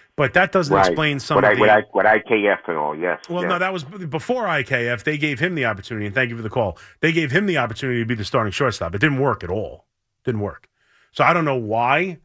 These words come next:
Speaker 1: um, he's doing this. A-, and I'll tell you what, I remember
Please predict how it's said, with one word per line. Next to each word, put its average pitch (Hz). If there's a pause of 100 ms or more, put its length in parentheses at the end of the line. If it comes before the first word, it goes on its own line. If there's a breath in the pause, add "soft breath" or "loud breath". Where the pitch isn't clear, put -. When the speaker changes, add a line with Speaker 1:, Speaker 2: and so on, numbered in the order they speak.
(760)
Speaker 1:
um, 131
he's 147
doing 156
this. 160 (180)
A-, 147 (180)
and 160
I'll 170
tell 190
you 202
what, 208
I 135
remember 170